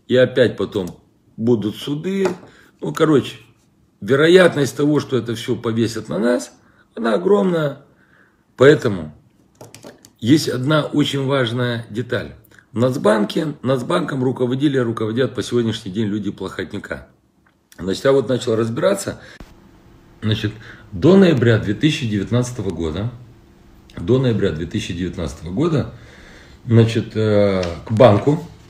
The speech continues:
Молдинкомбанку была применена процедура наблюдения со стороны Нацбанка. Что это значит? Это значит, что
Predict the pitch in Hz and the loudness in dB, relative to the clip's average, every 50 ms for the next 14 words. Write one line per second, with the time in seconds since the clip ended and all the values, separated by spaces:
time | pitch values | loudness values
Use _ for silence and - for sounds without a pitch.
0 | - - - - - - - - - - - - - - - 117 127 147 147 135 | -20 -20 -20 -20 -20 -20 -20 -20 -20 -20 -20 -20 -20 -8 0 4 6 8 8 8
1 | 135 120 107 110 98 101 104 95 85 - 92 90 113 143 175 - - 151 135 127 | 6 4 4 4 2 2 2 2 0 -2 0 4 4 6 4 4 2 2 4 6
2 | 120 117 120 135 151 151 - 120 120 113 - 110 98 117 143 147 135 123 117 113 | 6 6 6 6 6 4 4 2 0 0 0 -2 2 4 4 4 4 4 4 4
3 | 107 113 123 123 117 123 117 98 87 76 - - - - - - - - - - | 4 4 4 6 8 8 6 6 4 0 -4 -8 -14 -16 -20 -20 -20 -20 -20 -20
4 | - - - - - - - 113 104 - - 113 113 123 139 131 123 120 117 104 | -20 -20 -20 -20 -18 -8 -4 -4 -4 0 2 2 4 4 4 4 4 2 2 2
5 | 101 107 87 76 - - - - - - - - - - - - - - - - | 0 -2 -2 -2 -6 -12 -16 -20 -20 -20 -20 -20 -20 -20 -20 -20 -20 -16 -6 6
6 | 185 196 196 - 156 156 135 135 120 - - - 117 - 123 117 120 151 151 165 | 8 8 8 8 6 2 2 2 2 0 0 -4 -2 -2 -2 0 0 -2 2 4
7 | 196 202 156 156 151 131 - - 151 147 143 135 - | 2 2 2 2 -2 -4 -2 0 0 0 0 0 -6